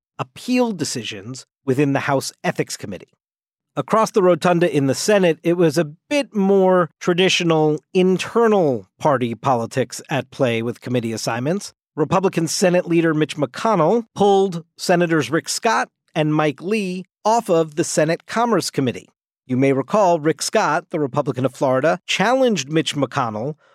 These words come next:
for Republican leader in the November leadership elections taking place right after the midterms. He lost that leadership challenge pretty substantially. You also may recall that the Florida senator had put out a policy plan last year called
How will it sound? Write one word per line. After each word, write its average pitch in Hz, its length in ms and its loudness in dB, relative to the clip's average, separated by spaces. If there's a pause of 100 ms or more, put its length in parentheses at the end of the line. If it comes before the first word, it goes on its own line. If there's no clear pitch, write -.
(120)
for 247 440 0
Republican 139 640 0
leader 120 420 -8 (140)
in 151 440 2 (100)
the 139 480 2
November 139 400 2
leadership 135 460 -2
elections 127 680 -2
taking 131 300 -4
place 123 280 -4
right 123 160 0
after 120 220 -4
the 123 80 -4
midterms. 127 540 -4 (180)
He 143 140 2
lost 151 400 2
that 135 260 0
leadership 123 420 -2
challenge 110 480 -4 (140)
pretty 127 340 0
substantially. 151 800 -2 (240)
You 156 180 4
also 208 200 2
may 185 140 4
recall 160 320 2
that 156 160 2
the 135 160 2
Florida 156 360 0
senator 139 440 0
had 131 160 -2
put 151 140 0
out 139 120 2
a 120 80 -2
policy 208 580 0
plan 123 600 -2
last 131 340 -4
year 131 220 -2
called 120 340 0